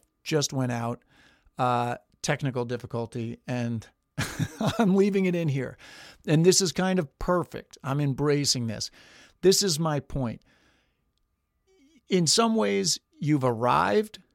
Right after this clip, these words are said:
You look up and you go, "Man, I've done all of this stuff. Oh, this is a colleague of mine now. This is not someone I'm looking at from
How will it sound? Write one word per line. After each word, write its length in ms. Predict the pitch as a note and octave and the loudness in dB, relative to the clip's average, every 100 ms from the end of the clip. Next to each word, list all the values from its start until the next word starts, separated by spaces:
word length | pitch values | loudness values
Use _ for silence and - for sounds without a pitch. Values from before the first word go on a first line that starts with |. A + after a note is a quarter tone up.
| _ _ _ _ _ _ | _ _ _ _ _ _
You 120 | - C#3 | -2 0
look 220 | D#3+ - | 0 0
up 160 | F3+ | -2
and 80 | D#3 | -2
you 60 | C3 | -2
go, 140 | C3 | 0
"Man, 240 | B2+ G3+ E3 | 0 -2 -2
I've 220 | B2+ A#2+ | -4 -4
done 200 | D#3+ F#3 | -2 -2
all 180 | C3+ A#2+ | -2 -4
of 100 | A2+ | -6
this 160 | A#2 | -6
stuff. 240 | - B2+ - | -6 -8 -2
Oh, 200 | F#3 D3 | 0 2
this 240 | C#3+ F3+ | 0 -2
is 120 | G3 | -2
a 60 | D3+ | -4
colleague 680 | D3+ - F3 F#3+ D#3+ C3 C3 | -4 0 0 2 0 -2 -2
of 140 | A#2 | -4
mine 320 | B2 A#2+ A#2 | -4 -2 -2
now. 240 | B2 A#2 A#2 | -2 -4 -4
This 160 | C3 | -6
is 100 | C#3+ | -6
not 220 | C#3+ D#3+ | -4 -4
someone 240 | - D3+ C#3 | -4 -4 -4
I'm 160 | C3 | -4
looking 300 | B2+ C3+ C#3 | -4 -6 -4
at 180 | C3 - | -6 -6
from 240 | - B2+ | -6 -6